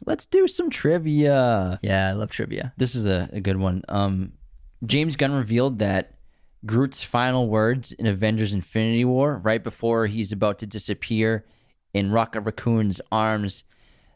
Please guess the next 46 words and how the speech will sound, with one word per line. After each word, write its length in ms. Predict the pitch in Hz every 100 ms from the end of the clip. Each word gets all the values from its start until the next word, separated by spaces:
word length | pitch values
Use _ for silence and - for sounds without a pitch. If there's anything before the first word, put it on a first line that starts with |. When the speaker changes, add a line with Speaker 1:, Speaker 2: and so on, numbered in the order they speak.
| _
Speaker 1:
uh, 300 | 98 98 92
when 100 | 98
he 60 | 101
says, 200 | - 101
"I 80 | 104
am 140 | 101
Groot," 240 | 101 107 98
he's 140 | 98
saying, 400 | - 101 98 92 -
"Dad," 420 | 107 104 92 90 -
as 120 | - 104
he's 160 | 95
reaching 280 | 101 101 101
for 160 | - 101
Rocket 320 | 95 95 95
and 100 | 95
fading 300 | 98 98 95
away. 240 | 95 92
Now 240 | 101 104 98
I'm 100 | 101
crying. 360 | 117 110 98 - - _ _ -
Speaker 2:
Aw. 480 | 117 98 95 123 135 _ _ - _ _ _ _ _ _ _ -
Poor 160 | 120
Groot. 300 | 117 104 82 - _ _ _ _ _ - _ _ _ _
Tom 240 | - 180 156
Holland 380 | 139 156 135 110
was 180 | 107
not 320 | 110 110 127 -
allowed 380 | 120 113 110 -
to 100 | 107
read 200 | 107 98
the 60 |
script 320 | - - 123 -
for 100 | 104
this 180 | 98
movie 380 | 101 92 92 90 - _ _ -
since 280 | - 107
he 220 | - 131 135
accidentally 560 | 113 120 120 120 120
revealed 460 | 120 110 107 98 -
too 160 | -
many 220 | 175 135 113
secrets 420 | - 104 110 -
for 160 | -
Spider-Man 540 | 98 - 110 110 107 98
Homecoming. 560 | 104 101 - 92 87